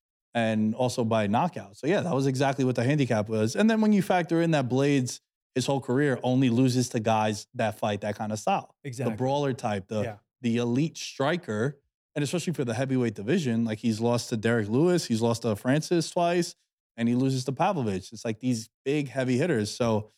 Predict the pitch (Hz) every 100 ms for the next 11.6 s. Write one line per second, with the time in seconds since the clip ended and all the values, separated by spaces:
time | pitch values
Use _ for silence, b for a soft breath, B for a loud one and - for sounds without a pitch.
0 | b b _ 131 135 127 160 143 - 170
1 | 120 - 110 117 120 110 107 104 113 113
2 | 104 107 107 104 - 104 - 120 104 107
3 | 107 120 - 135 151 127 110 104 110 107
4 | 110 - 110 110 107 113 123 117 - 117
5 | 113 165 165 98 _ _ _ _ - 135
6 | 156 123 95 _ _ _ _ _ _ _
7 | _ _ _ _ _ _ 151 165 156 147
8 | 135 - 139 117 101 113 117 107 120 110
9 | 110 113 107 101 107 104 110 110 113 110
10 | 104 110 101 110 - - _ 143 117 -
11 | 123 123 120 123 131 156